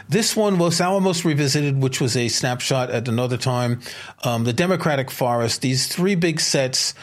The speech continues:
that came out several years ago, Outlands that came out,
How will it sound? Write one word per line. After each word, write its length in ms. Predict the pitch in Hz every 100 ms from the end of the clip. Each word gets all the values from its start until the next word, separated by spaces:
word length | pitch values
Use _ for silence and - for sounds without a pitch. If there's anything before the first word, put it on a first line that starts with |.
| _
that 220 | - 139 -
came 200 | 151 139
out 400 | 139 131 - -
several 320 | - 139 143
years 280 | 127 127 120
ago, 240 | 120 113
Outlands 600 | - 160 123 143 135 131
that 120 | 135 127
came 240 | 139 131
out, 300 | 127 127 135